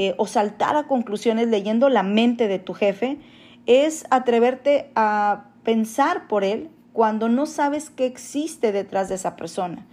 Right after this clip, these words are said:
Si tal vez está pasando por un mal momento, acaba de recibir una llamada de atención,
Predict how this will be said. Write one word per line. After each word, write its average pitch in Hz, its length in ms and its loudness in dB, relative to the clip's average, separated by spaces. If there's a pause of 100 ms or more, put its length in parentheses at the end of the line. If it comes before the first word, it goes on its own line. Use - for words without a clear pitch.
(280)
Si 240 160 -2
tal 269 180 4
vez 269 160 0
está 269 240 -2
pasando 226 400 0
por 202 120 -4
un 202 100 -6
mal 196 100 -4
momento, 208 640 -2 (240)
acaba 214 360 4
de 214 80 0
recibir 202 280 -4
una 202 140 -4
llamada 190 280 0
de 190 60 2
atención, 220 680 -2